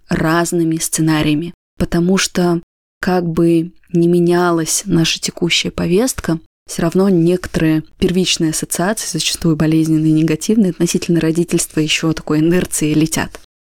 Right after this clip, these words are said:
И вот с нашими гостями и героями мне хотелось показать о том, как многообразно бывает родительство, какие сложности бывают на этом пути, с какими чувствами и преодолениями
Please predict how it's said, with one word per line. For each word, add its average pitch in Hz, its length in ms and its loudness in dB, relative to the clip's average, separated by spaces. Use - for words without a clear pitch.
И 180 180 2
вот - 300 -4
с - 140 -8
нашими 185 300 2
гостями 165 540 0
и 160 40 2
героями 170 640 0
мне 180 140 2
хотелось 190 440 -2
показать 175 460 -4
о - 40 -20
том, 185 340 0
как - 180 -4
многообразно 175 760 0
бывает 170 420 -2
родительство, 160 840 -2
какие 190 640 0
сложности 180 720 0
бывают 160 720 0
на 165 180 2
этом 165 220 0
пути, 160 500 -2
с - 80 -4
какими 214 320 0
чувствами 202 560 0
и - 20 0
преодолениями 175 960 2